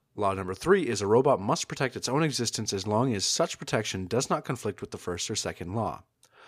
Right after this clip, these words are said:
So then what if that is turned around to where a human may not injure a robot or, being through an action, allow a robot to come to harm? A human must obey orders given it by, uh, robots, except where such orders would conflict with the first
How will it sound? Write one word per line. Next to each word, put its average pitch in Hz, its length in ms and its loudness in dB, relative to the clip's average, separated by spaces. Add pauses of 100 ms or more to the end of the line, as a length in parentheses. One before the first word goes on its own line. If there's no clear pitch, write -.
(300)
So 120 180 4
then 117 80 6
what 151 140 10
if 185 80 4
that 160 180 12
is 160 140 6
turned 117 240 4
around 101 280 4
to 101 60 4
where 101 320 4 (500)
a - 80 -4
human 165 480 8
may 127 160 8
not 113 160 6
injure 104 280 2
a 92 40 2
robot 107 600 6
or, 117 320 4
being 104 200 0
through 101 140 2
an 95 60 0
action, 92 320 -2
allow 92 380 2
a 90 120 -2
robot 110 460 8
to - 80 -10
come 95 180 -4
to 90 60 -4
harm? 87 400 -8 (680)
A 98 40 -6
human 190 340 8
must 143 320 6
obey 123 160 8
orders 104 420 4
given 127 220 4
it 92 100 0
by, 92 380 2 (140)
uh, 90 280 2
robots, 107 500 6
except - 420 -2
where 101 80 0
such - 240 0
orders 95 240 0
would 101 100 -8
conflict 98 320 -4
with 87 80 -8
the 95 60 -8
first 139 320 2